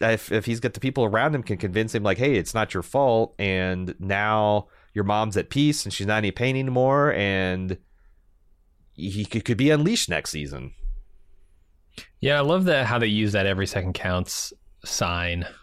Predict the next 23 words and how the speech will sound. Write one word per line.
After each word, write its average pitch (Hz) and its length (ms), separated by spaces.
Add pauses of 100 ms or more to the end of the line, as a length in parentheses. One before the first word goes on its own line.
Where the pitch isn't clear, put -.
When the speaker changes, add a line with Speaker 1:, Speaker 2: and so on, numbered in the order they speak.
(340)
Speaker 1:
Mm. 87 320 (240)
Speaker 2:
It, 214 220
for 120 220
d-, 104 300
different 151 300
meanings 139 320
for 143 100
different 131 220
people. 151 500
It, 113 200
like, 113 180
Richie 120 300
relates 127 360
to 131 140
it 127 60
in 120 60
a 107 40
very 110 200
different 101 360
way 107 280
than 101 220
I 90 120
think - 480